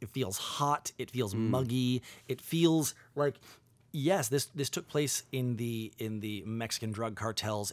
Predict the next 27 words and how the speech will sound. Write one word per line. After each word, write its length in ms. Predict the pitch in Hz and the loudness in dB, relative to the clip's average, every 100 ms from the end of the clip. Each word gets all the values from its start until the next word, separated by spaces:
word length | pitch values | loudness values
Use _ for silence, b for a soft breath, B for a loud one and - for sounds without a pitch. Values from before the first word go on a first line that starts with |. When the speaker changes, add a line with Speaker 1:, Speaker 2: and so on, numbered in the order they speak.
| - | -6
Speaker 1:
at 160 | 104 | -6
the 100 | 104 | -8
Speaker 2:
Mm-hmm. 240 | 92 104 104 | -10 -2 0
Speaker 1:
border. 340 | 92 107 110 - B B - | 2 0 0 -6 B B -2
The 140 | 139 | 2
yellow, 480 | 127 151 170 185 160 | 4 4 4 2 0
at 120 | 147 | 0
least, 260 | 143 175 - | 0 0 0
I 60 | 160 | 2
mean, 220 | 156 151 - | 2 0 -2
there 220 | 139 160 | 0 2
might 260 | 151 135 139 | 2 0 -2
be 80 | 139 | -2
a 60 | |
deeper 280 | 120 120 135 | -2 -2 -2
reason, 440 | 120 123 113 127 | 0 -2 -2 -2
and 100 | 120 | -4
I'm 100 | 113 | -6
sure 300 | 107 - 131 | -4 -2 0
some 340 | 127 139 127 123 | 0 0 0 0
film 280 | - 123 120 | -2 -2 0
person 360 | 120 113 123 | -2 -2 -2
has, 260 | 107 113 104 | -2 -2 -4
has, 260 | 101 107 - b b b b | -6 -8 -10 b b b b
has 180 | 123 113 | -4 -2
truly, 1120 | - - 160 135 139 151 147 139 135 123 117 - | -2 -6 -8 -2 2 4 4 4 4 2 -2 -2
um, 500 | 113 110 104 98 92 | -2 0 -2 -4 -8